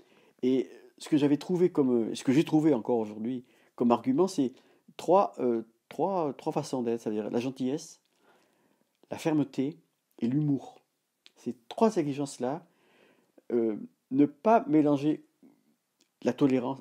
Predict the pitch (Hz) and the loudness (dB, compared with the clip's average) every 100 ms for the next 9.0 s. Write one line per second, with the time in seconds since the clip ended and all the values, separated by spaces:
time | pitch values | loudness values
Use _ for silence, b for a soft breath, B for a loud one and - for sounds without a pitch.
0 | - 120 113 107 104 107 123 127 120 120 | -4 -4 -2 -6 -10 -6 -2 0 0 -2
1 | 117 117 104 98 101 107 101 101 107 110 | -2 -6 -8 -8 -10 -10 -8 -6 -6 -6
2 | 113 117 107 - 110 - - 110 - 107 | -4 -4 -4 -6 -10 -10 -10 -10 -8 -12
3 | 101 92 107 - b b b b b - | -12 -16 -20 -20 b b b b b -4
4 | 127 165 156 139 135 - - 143 165 147 | 2 6 8 6 2 -2 0 0 2 2
5 | - 143 - 120 101 - _ _ _ _ | 0 -4 -4 -4 -6 -10 _ _ _ _
6 | _ _ _ _ b b b _ - 208 | _ _ _ _ b b b _ -4 0
7 | 208 - _ _ 143 139 131 151 147 185 | 0 -2 _ _ 2 4 4 4 4 0
8 | - _ _ - 147 160 143 143 175 202 | -4 _ _ 0 2 4 6 4 2 -6